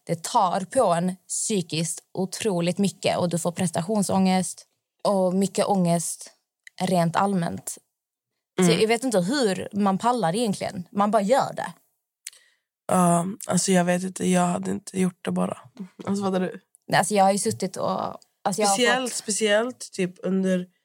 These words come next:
Speaker 2: Det började ju verkligen under året då det blev liksom skola hemifrån.
Speaker 1: Och jag som har, eh, A D H D också, jag har väldigt svårt att koncentrera mig. Och ska du då sitta... För det första att bara vara hemma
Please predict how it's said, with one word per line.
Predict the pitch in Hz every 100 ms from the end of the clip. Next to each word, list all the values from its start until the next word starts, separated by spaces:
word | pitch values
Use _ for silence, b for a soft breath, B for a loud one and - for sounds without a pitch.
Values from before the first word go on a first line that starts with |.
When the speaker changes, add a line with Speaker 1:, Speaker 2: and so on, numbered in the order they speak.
| _ _ _
Speaker 2:
Det | 190 196
började | 220 208 190
ju | 196
verkligen | 185 202 185 - 196 214
under | 208 190 -
året | 185 175 175 175 - - - -
då | 180 175 165 - - _
det | 190 175
blev | 180 170
liksom | 180 175 170 175 - b b b -
skola | - - 190 180
hemifrån. | 170 175 170 165 - - - - _ _
Speaker 1:
Och | - 202
jag | 190 180
som | 190 190
har, | 185 175 175 170
eh, | 175 170 160 - _ -
A | 196
D | 190
H | 185 185
D | 185
också, | 180 -
jag | - 170
har | 165
väldigt | 175 170 165
svårt | - 190 -
att | 196 -
koncentrera | - 196 196 185 190
mig. | 202 226 -
Och | - 185
ska | 202
du | 190 185
då | 185 180
sitta... | 226 - - 185 180 B B B
För | - 220
det |
första | 262 214 -
att | 202
bara | 190 208
vara | 190
hemma | 196 247 220 180 202